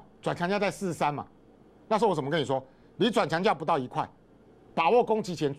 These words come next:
的做价机会。图形在这嘛，还没有动哦。可是没有动的时候，我跟你预告，为什么？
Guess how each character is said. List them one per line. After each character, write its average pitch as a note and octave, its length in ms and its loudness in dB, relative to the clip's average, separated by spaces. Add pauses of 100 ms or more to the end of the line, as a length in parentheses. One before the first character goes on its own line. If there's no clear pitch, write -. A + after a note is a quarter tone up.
的 D3 160 0 (160)
做 G3 180 2
价 D#3+ 160 0
机 C#3 200 -6
会。 C#3 180 -2 (3000)
图 D3+ 140 0
形 D#3+ 120 0
在 F3 140 2
这 D#3 160 -2
嘛， G2+ 100 -10 (1200)
还 G3 140 0
没 B3+ 80 4
有 G3+ 60 4
动 A3 260 2
哦。 C#3 160 2 (2500)
可 F#3+ 120 0
是 D4+ 80 2
没 D4+ 80 6
有 B3+ 80 8
动 C4+ 160 4
的 G3+ 80 2
时 - 80 -2
候， A3 80 4
我 D#3+ 40 -2
跟 F#3+ 120 0
你 E3 40 -4
预 F3+ 160 -4
告， D#3 240 -2 (520)
为 C#4 120 2
什 G3+ 80 2
么？ B2+ 160 -4